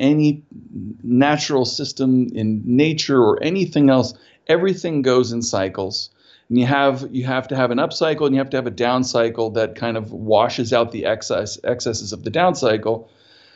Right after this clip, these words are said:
Um, the Fed trying to prevent recessions, all they've done is exacerbate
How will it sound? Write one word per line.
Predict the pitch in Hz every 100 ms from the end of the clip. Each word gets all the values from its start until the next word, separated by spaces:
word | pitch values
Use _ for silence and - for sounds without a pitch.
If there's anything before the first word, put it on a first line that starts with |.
| _ -
Um, | 123 120 127
the | 131
Fed | 170 175 156
trying | - 160 175 190
to | -
prevent | - 117 143 143
recessions, | 110 - 147 147 113
all | - 127 151
they've | 147 139 117
done | 120 131 123 117 110
is | 107 107 104 113
exacerbate | 113 107 117 135 - 123 110 95 90